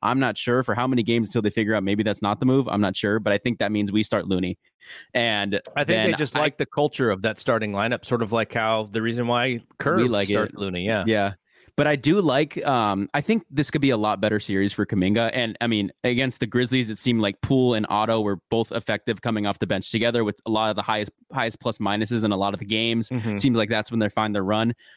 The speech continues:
Speaker 1: Now, I think that Kuminga could be put into that little group too. And that would be, uh,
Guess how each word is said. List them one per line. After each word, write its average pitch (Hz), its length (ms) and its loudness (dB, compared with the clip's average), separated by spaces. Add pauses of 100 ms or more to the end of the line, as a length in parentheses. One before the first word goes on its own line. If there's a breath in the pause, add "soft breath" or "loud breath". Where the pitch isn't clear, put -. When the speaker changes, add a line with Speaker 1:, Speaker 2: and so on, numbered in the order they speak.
Speaker 1:
Now, 131 120 2
I 127 80 2
think 170 220 0
that 123 160 -2
Kuminga 131 440 0
could 110 140 -6
be 104 100 2
put 101 200 0
into 98 180 -2
that 98 180 0
little 95 180 -2
group 98 260 -2
too. 104 340 2 (400 soft breath)
And 104 420 -2
that 117 160 0
would 117 140 -2
be, 104 300 4
uh, 90 380 2